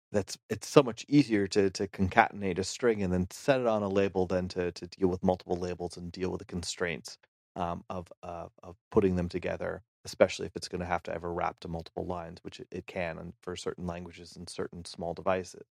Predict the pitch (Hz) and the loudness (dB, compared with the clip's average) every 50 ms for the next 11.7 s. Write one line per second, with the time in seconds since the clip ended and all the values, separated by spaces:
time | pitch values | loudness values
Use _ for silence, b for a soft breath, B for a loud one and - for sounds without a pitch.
0 | _ _ _ _ _ _ _ _ _ - - 107 92 87 90 - _ _ _ _ | _ _ _ _ _ _ _ _ _ 4 6 6 6 4 2 -8 _ _ _ _
1 | _ - 101 92 87 92 - _ _ _ _ - 101 92 - - - - 98 90 | _ -2 0 0 -2 -4 -8 _ _ _ _ -6 -4 -4 -6 -6 2 4 4 4
2 | - - _ _ _ _ _ - 101 107 110 104 101 101 98 95 95 92 - 95 | 4 0 _ _ _ _ _ 0 4 4 6 6 6 4 2 2 2 0 -2 -4
3 | 92 - 104 95 90 90 - 87 85 - 87 85 - 92 90 92 90 90 87 - | -2 0 0 0 0 -2 -4 -6 -4 -4 -6 -4 -2 0 2 2 2 0 -2 -6
4 | _ _ _ - _ _ _ - 160 143 117 113 - - - 101 98 95 - _ | _ _ _ -20 _ _ _ 4 6 6 6 4 2 -2 -4 -4 -4 -4 -6 _
5 | _ - 113 117 117 113 107 101 - - - 98 95 92 104 98 92 - - - | _ 2 4 6 6 6 4 2 0 0 2 2 6 8 8 6 6 4 2 4
6 | 180 196 190 160 147 131 127 120 113 110 110 107 - 110 104 101 98 95 92 - | 4 6 6 6 4 4 6 6 6 6 4 2 0 2 4 6 6 6 2 0
7 | 92 90 101 - - - _ _ b b b b 131 147 - 143 151 156 139 92 | 2 2 2 2 0 -6 _ _ b b b b 8 8 10 10 8 6 6 4
8 | 113 113 113 107 - - 107 95 - - 98 90 98 92 92 90 90 - 107 98 | 2 2 0 0 2 2 2 2 2 0 0 2 4 4 4 2 2 4 2 2
9 | - - - 95 92 - - - - 92 - - 95 90 90 - 92 85 - 104 | 2 2 0 0 0 0 -2 -2 0 0 0 0 -2 0 2 4 2 2 2 0
10 | 98 87 80 - 92 87 90 90 92 92 92 90 - - 87 87 90 82 - - | -2 -2 0 0 0 0 2 2 2 2 2 2 0 -2 -4 -4 -4 -6 -8 -10
11 | - - - 123 - - - - - - 120 - - | -6 0 2 2 2 2 0 0 2 2 2 0 -2